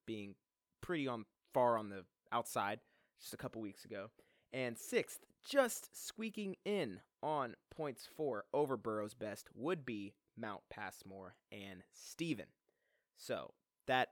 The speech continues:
is the current state of the league, let's get into something a bit more, uh, should I say, timely. So, big surprise. Election day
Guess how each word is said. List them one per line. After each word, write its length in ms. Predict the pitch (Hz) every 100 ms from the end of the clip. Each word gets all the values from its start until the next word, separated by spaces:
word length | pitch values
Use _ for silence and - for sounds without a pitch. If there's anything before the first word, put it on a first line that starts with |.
| _
is 240 | 120 113 107
the 100 | 101
current 380 | - 127 113 - _ _
state 400 | - - 113 101 - 143
of 180 | 147
the 80 | 120
league, 540 | 113 120 113 107 104 - _ _ _ -
let's 160 | 226
get 140 | - 226
into 360 | 214 - 208
something 400 | 190 190 180 185
a 60 | 156
bit 220 | 147 175 -
more, 480 | 156 151 143 139
uh, 380 | 135 127 123 120 117
should 140 | 123
I 80 | 117
say, 500 | - 120 107 101 104 _ _ _ _ -
timely. 320 | 123 92 - _ _ _ _ - - - - - - - - - 1077 - - - - - 740 831 719 587 - - -
So, 420 | - - 170 147 147 _ _ _
big 160 | 175 175
surprise. 580 | 123 - 98 95 95 -
Election 460 | 113 160 202 151 135
day 380 | 110 95 92